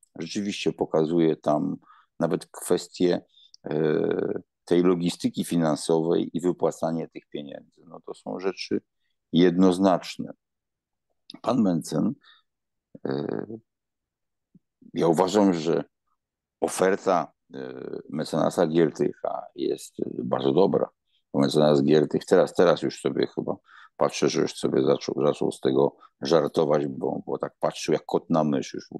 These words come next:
widzę później pan Mencen tak, tak skacze i pan Mencen. Ja myślałem, że jest fachowcem od mediów społecznościowych, ale widzę, że nie. Ten, ten ostatni ruch pana Mencena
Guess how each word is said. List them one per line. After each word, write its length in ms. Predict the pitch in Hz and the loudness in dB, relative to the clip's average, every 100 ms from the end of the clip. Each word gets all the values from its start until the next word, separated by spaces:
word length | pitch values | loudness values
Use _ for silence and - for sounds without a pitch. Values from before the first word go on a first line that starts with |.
| 64 | -12
widzę 260 | 62 62 | -8 -6
później 380 | 65 67 64 60 | -6 -10 -10 -10
pan 140 | - 64 | -8 -8
Mencen 420 | 65 - - - | -8 -8 -12 -8
tak, 180 | - - | -10 -8
tak 180 | - - | -12 -12
skacze 420 | - 67 - - | -6 -4 -4 -8
i 80 | - | -6
pan 160 | - 62 | -8 -8
Mencen. 340 | 69 - - - _ | -10 -8 -10 -10 _
Ja 40 | - | -8
myślałem, 280 | 67 76 69 | -2 -2 0
że 100 | 71 | -2
jest 100 | - | 0
fachowcem 420 | - 80 - 69 | -2 -2 0 0
od 100 | 65 | 2
mediów 320 | 71 73 - - - _ _ | 2 2 0 -8 -20 _ _
społecznościowych, 840 | - 80 - 76 - 76 76 - | 2 2 4 -2 0 0 0 0
ale 160 | 69 67 | 0 0
widzę, 240 | 69 76 | 0 -2
że 160 | 67 73 | 0 -4
nie. 300 | 69 - - - _ _ _ _ _ _ _ _ _ | -4 -8 -14 -18 _ _ _ _ _ _ _ _ _
Ten, 360 | - - - - | -8 -8 -8 -10
ten 180 | - 71 | -6 -6
ostatni 600 | - 71 67 67 65 62 - - - - 78 78 - - - | -4 -4 -4 -4 -4 -6 -10 -12 -12 -12 -14 -14 -14 -14 -12
ruch 220 | - 78 - | -6 -6 -4
pana 200 | 67 67 | -2 -2
Mencena 560 | 67 64 - 71 65 | -2 -4 -4 0 -2